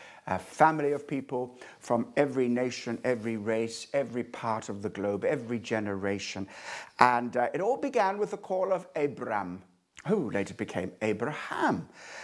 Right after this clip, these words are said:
And, uh, this is, runs right throughout the whole Bible. These prophecies from Genesis to the book of Revelation, God's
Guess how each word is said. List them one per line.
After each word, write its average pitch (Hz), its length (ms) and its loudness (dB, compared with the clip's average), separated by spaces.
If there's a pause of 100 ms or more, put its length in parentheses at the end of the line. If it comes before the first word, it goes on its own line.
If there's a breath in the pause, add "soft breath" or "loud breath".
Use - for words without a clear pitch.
(300 loud breath)
And, 123 380 6
uh, 117 320 4 (200)
this 139 460 -4
is, 110 300 -8
runs 151 720 2
right - 240 2
throughout 156 380 0
the 110 80 -2
whole 131 240 0
Bible. 147 540 2 (340 loud breath)
These 139 220 0
prophecies 151 800 -6
from 120 360 2
Genesis 147 600 0
to - 140 -4
the 202 100 0
book 156 240 2
of 135 140 -2
Revelation, 139 640 0
God's 143 400 0